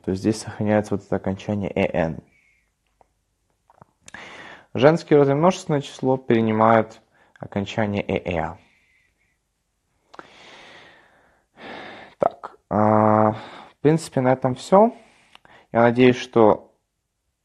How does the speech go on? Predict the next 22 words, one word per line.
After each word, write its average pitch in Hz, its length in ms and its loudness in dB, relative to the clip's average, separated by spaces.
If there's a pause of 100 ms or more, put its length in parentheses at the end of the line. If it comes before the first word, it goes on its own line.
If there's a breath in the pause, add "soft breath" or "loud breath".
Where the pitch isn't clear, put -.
(140)
это 113 240 -6
стало 107 340 2
немного 104 400 -2
понятнее. 143 720 -2 (520 loud breath)
Also 98 160 0
ich 104 140 -4
hoffe, 120 220 2
dass 113 180 4
Sie 113 80 -6
das 113 200 0
Thema 110 240 -2
besser 107 360 -2
verstanden 147 600 -2
haben. 151 460 -2 (1200 loud breath)
Und 113 760 0
ich - 200 -6
glaube, 110 480 4
wir 127 160 -10
werden 113 220 0
allmählich 107 420 -4
Schluss - 360 -8
machen. 165 580 -2